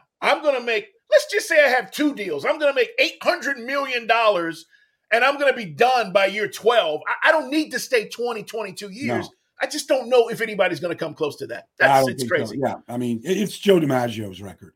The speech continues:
Speaker 1: It, it is.
Speaker 2: Like, no, nobody's gonna break that record. Um, I don't think anybody's gonna break L T's thirty-one touchdowns in a season record.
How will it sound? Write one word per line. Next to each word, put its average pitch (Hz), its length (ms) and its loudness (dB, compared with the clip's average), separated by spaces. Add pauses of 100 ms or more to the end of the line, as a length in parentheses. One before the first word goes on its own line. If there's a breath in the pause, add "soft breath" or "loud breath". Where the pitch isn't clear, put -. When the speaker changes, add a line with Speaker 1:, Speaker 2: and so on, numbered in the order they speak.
Speaker 1:
It, 233 140 -4
it 247 120 -2
is. 269 480 -2
Speaker 2:
Like, 147 240 -8
no, 170 80 4
nobody's 156 240 2
gonna 147 140 0
break 127 260 0
that 123 180 -2
record. 117 400 -8 (600)
Um, 113 360 0
I 139 60 2
don't 160 160 2
think 147 120 -2
anybody's 139 340 0
gonna 131 160 -2
break 123 320 -4
L 135 160 -2
T's 135 320 -6
thirty-one 131 400 -2
touchdowns 123 600 -4
in 120 80 -6
a 110 40 -6
season 123 420 -6
record. 117 420 -6